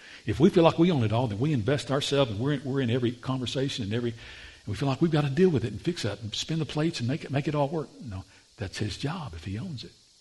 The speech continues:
You see, possession is a matter of the mind. And if, if, if indeed he possesses those things in our life, then it's his job to right the wrongs and, and to, and to heal the hurts and to correct everything that's, that's out of place.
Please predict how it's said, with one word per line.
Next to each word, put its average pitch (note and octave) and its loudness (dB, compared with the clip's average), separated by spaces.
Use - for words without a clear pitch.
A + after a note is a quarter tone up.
You - -12
see, A2+ -4
possession C3 0
is A#2+ -2
a A2+ 2
matter A2 0
of G#2+ -6
the F#2+ -10
mind. F2 -8
And F#2+ -12
if, G#2+ -12
if, - -8
if A2 -6
indeed A#2 0
he A#2+ 0
possesses A2+ -4
those F#2 -10
things F#2 -10
in G2+ -8
our G2+ -14
life, G2 -10
then F#2+ -8
it's F#2+ -10
his G#2+ -2
job G#2 -2
to G#2+ -2
right A2 0
the A2+ -4
wrongs G2+ -2
and, G#2 -8
and G2+ -8
to, - -8
and A2+ -6
to G2+ -6
heal A2+ -4
the G2 -6
hurts F#2+ -8
and F#2+ -6
to E2+ -6
correct G2 -4
everything G2 -4
that's, F#2 -6
that's G2+ -10
out F2+ -8
of F2+ -12
place. - -10